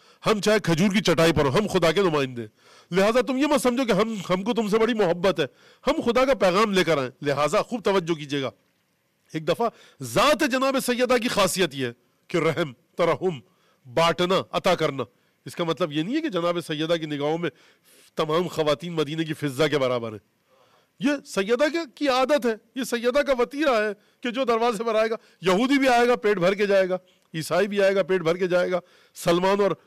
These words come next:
قمبر اور ابو ذر بھی آئیں گے تو سیدہ ان کو روٹیاں عطا کریں گی۔ یہ مت سمجھیے کہ جو دروازے سیدہ پہ آ رہا ہے وہ قمبر ہے۔ اگلا جملہ کیا ہے؟ "وَالرُّشْدُ والخیر منہ مَأْمُولَانِ۔"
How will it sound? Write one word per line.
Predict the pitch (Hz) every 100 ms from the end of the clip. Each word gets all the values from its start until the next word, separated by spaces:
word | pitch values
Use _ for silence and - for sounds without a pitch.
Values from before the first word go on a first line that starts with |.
| _ -
قمبر | 175 175
اور | 190 156
ابو | 156
ذر | 170 214
بھی | 208
آئیں | 190 170
گے | 180
تو | 151
سیدہ | 160 143 147
ان | 151
کو | 156
روٹیاں | 143 127 135
عطا | 123 135
کریں | 127 113 113
گی۔ | _ _ _ -
یہ | 165
مت | 202
سمجھیے | 165 156 147 151
کہ | 143 127 _ -
جو | 190
دروازے | 165 151 151 170
سیدہ | - 147 147 151
پہ | 139
آ | 139
رہا | 147
ہے |
وہ |
قمبر | 151 143 131 117
ہے۔ | 107 _ _ _ _ _ _
اگلا | 277 302 277
جملہ | 247 262 262
کیا | 233 214
ہے؟ | 208 _ _ _ _
"وَالرُّشْدُ | 127 131 170 160 262 - - 233
والخیر | 220 202 165 185 214
منہ | 185 180 165 202 226
مَأْمُولَانِ۔" | 185 185 202 170 180 160 175 175 131